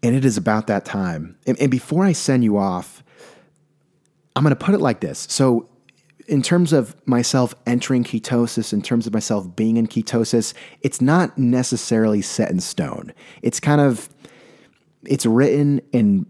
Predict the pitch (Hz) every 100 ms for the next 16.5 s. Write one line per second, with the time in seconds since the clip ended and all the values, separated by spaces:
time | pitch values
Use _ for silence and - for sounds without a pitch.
0 | - 123 104 - 120 98 107 85 76 -
1 | 90 - 95 95 113 113 101 120 123 127
2 | - 120 104 104 - 104 92 - _ -
3 | - 110 120 110 107 120 117 107 - 110
4 | - 110 92 98 95 98 92 104 98 -
5 | 104 98 95 95 - - - 110 - 104
6 | 98 - - - 117 110 110 95 107 104
7 | 104 104 101 - 117 101 - 110 120 -
8 | 127 175 185 160 123 107 95 107 123 117
9 | 101 - - 117 120 123 120 123 - -
10 | 110 120 - 113 110 104 107 - 95 95
11 | 104 - 113 113 120 139 _ - - -
12 | - - - - - - _ - 127 117
13 | - 139 - 117 - 120 113 120 110 104
14 | - 107 110 107 107 101 95 - 101 95
15 | - 95 92 104 110 110 - 117 101 92
16 | 92 90 80 73 71